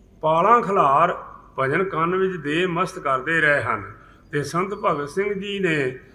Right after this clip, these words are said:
ਜਥੇ ਫੇਰਨ ਤੇ ਖੜੋ ਕੇ ਸ਼ਬਦ ਪੜ੍ਹਨੇ ਵੀ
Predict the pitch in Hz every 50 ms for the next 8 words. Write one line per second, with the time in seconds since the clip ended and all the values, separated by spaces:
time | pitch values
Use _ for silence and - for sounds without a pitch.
0 | - - - 104 117 151 165 - 196 208 196 - - 139 143 147 160 165 190 202
1 | 208 208 214 220 220 220 - - - - - - - 185 - 127 - - 143 147
2 | 151 160 185 214 214 220 247 240 - - 180 180 180 185 175 - 170 180 180 185
3 | 180 175 175 165 165 175 180 190 196 196 -